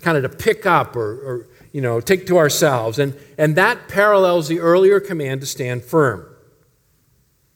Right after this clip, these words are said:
Now, these last two items are, are set apart in that way, and I, and I think because, uh, Paul is transitioning here to the, to the next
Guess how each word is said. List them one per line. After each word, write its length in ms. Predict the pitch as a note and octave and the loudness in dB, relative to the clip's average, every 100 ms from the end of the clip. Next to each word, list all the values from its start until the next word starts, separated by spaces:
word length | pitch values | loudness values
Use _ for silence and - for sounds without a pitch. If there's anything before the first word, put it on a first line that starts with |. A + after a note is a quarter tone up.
| _ _ _ _ - | _ _ _ _ -2
Now, 120 | D#3+ | 0
these 160 | D#3+ | 0
last 320 | E3+ C#4 D#4+ - | 0 0 -2 -2
two 160 | C4 | 0
items 420 | G#3 F3+ C3 C#3 | 2 2 -2 0
are, 300 | D3+ C#3 - - | 2 0 -2 -6
are 100 | D3 | -6
set 340 | C#3+ - G#3 G3+ | -4 -6 -4 -6
apart 380 | F3+ - G3 | -8 -2 -2
in 140 | D#3+ C3 | -2 -6
that 180 | A#2 A#2 | -10 -4
way, 300 | B2+ D#3 F3+ | -2 -2 -2
and 100 | D#3+ | -4
I, 60 | D3+ - | -6 -12
and 140 | D#3+ F3 | -8 -6
I 80 | |
think 340 | E3+ D#4 D#4+ - | -6 -8 -10 -10
because, 520 | A3+ G#3 G#3 F3 - - _ | -10 -2 0 0 -6 -18 _
uh, 120 | D3+ C#3+ | -6 -6
Paul 380 | - G#3 A3 | -2 0 2
is 160 | F3+ C#3+ | 2 -2
transitioning 1040 | - - G#3+ C#3 D#3 F3+ D#3+ A#2 G#2 F#2+ | -6 -2 -2 0 -2 -2 -4 -6 -8 -8
here 320 | G#2+ G#2+ F#2+ A#2 | -6 -4 -4 -2
to 160 | D3+ | -2
the, 260 | D3 B2+ - - _ _ | -2 -2 -6 -20 _ _
to 100 | D3+ | 0
the 100 | D3 | 2
next 400 | C#3+ E3+ E3 - | 2 0 -2 -12